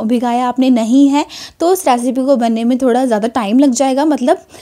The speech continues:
सात आठ मिनट लग जाएंगे। अगर आप इसको, साबूदाना को भिगो कर आप, अ, बना रहे हैं ये रेसिपी, तो आपकी रेसिपी फाइव मिनट में बनकर तैयार हो जाएगी। डाल दिया हमने यहाँ सेंधा नमक।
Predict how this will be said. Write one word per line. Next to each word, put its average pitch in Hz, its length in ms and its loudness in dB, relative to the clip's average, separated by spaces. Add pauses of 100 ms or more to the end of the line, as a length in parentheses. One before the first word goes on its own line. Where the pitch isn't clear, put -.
(140)
सात 226 180 -2
आठ 247 140 -2
मिनट 254 260 0
लग 240 220 -2
जाएंगे। 285 360 0
अगर 269 340 -2
आप 285 140 -2
इसको, 311 340 -6 (320)
साबूदाना 269 360 2
को 302 100 0
भिगो 247 300 4
कर 302 160 2
आप, 311 220 0
अ, 214 320 -8
बना 226 320 -2
रहे 302 180 2
हैं 349 200 2 (360)
ये 277 80 2
रेसिपी, 294 420 0
तो 320 180 -2
आपकी 277 400 -2
रेसिपी 277 380 0
फाइव 381 460 -2
मिनट 285 180 4
में 302 120 2
बनकर 247 300 0
तैयार 196 360 -4
हो 269 60 0
जाएगी। 262 380 0 (300)
डाल 339 280 6
दिया 370 180 2
हमने 285 300 4
यहाँ 294 220 2
सेंधा 202 360 -6
नमक। 214 340 -4